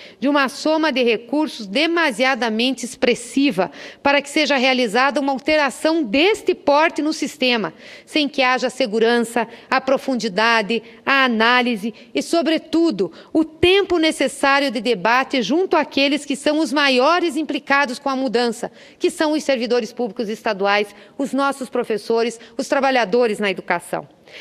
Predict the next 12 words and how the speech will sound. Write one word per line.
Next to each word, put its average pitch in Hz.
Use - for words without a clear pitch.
Não 311
é 370
possível 240
que -
presenciemos 285
tamanho 294
casuísmo 254
com 294
o 285
sistema 269
de 220
previdência 233